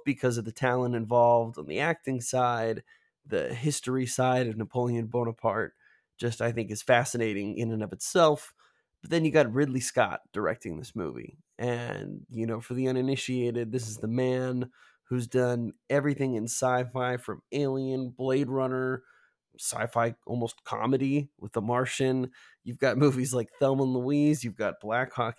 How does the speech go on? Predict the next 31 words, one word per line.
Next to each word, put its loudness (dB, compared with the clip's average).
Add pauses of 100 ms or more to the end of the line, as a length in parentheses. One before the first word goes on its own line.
Down, -2 (560)
you've -8
got -4 (340)
Exodus, 0
Gods. -2
I'm 0
like, -2
"He, -6
this -4
man's 4
done 2 (340)
everything 4
under 0
the -4
sun -4 (640)
and 0
just -2
has 0 (140)
<laughs> -4
no 4
signs -2
of -4
slowing -2
down." -8 (380)
So 2
I -2
think -2
this -2
was -4
a -2
really 2